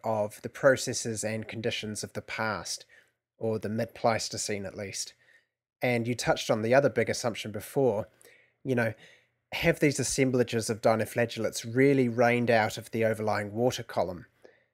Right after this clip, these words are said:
And the assumption that there hasn't been significant lateral transport or reworking is what everything really hinges on, I guess. How have you gone about testing this assumption?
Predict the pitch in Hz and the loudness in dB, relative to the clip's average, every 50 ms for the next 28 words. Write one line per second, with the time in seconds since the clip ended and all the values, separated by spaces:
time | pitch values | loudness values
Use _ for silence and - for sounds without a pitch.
0 | _ _ _ _ _ - 117 120 117 113 110 117 117 117 - - 147 131 123 - | _ _ _ _ _ -2 0 2 2 2 2 2 2 2 4 4 4 4 4 0
1 | - 123 113 - - - 110 98 - - 139 156 151 - 135 120 90 - 113 113 | -2 2 2 2 2 2 -2 -2 0 4 4 4 6 6 2 0 2 0 0 0
2 | 110 101 - - - 113 - 117 113 104 - 110 - 113 113 78 107 110 107 - | 0 -2 -4 -4 -4 -4 -4 -4 -4 -4 -6 -8 -8 -6 -6 -4 -2 -4 -4 -4
3 | - 117 110 110 - - - 110 107 107 - - - 117 110 101 - - - 104 | -4 -4 -6 -6 -4 -4 -2 -2 -2 -4 -6 -6 -4 -2 -2 -2 -2 -6 -10 -8
4 | 113 110 110 107 101 110 110 107 101 113 127 139 143 135 - 120 104 104 104 101 | -6 -6 -6 -6 -6 -6 -8 -6 -2 0 2 2 2 2 0 -4 -4 -4 -4 -6
5 | - - 120 110 98 - - 127 120 120 - 113 113 110 104 110 107 104 101 98 | -2 0 0 0 0 0 -4 -4 -4 -4 -6 -4 -6 -4 -4 -4 -4 -4 -6 -6
6 | - 139 147 135 123 110 - 104 98 101 95 104 101 101 104 - - - - _ | -4 -4 -2 -2 -2 -2 -4 -4 -6 -6 -6 -6 -6 -6 -6 -6 -8 -12 -14 _
7 | _ _ _ _ _ _ _ _ _ _ _ _ _ _ - - - 185 190 202 | _ _ _ _ _ _ _ _ _ _ _ _ _ _ -10 -4 4 6 6 6
8 | 202 196 180 180 170 156 - 147 139 135 - 127 120 - - - 135 120 - - | 6 4 2 0 0 6 6 8 8 8 8 6 6 6 0 -6 -6 -6 -4 -4
9 | 117 113 107 123 120 - - 120 - - 117 104 92 - - - 90 87 - | -4 -2 -2 -2 -2 -2 -4 -4 -4 -2 -4 -4 -4 -6 -6 -8 -8 -10 -12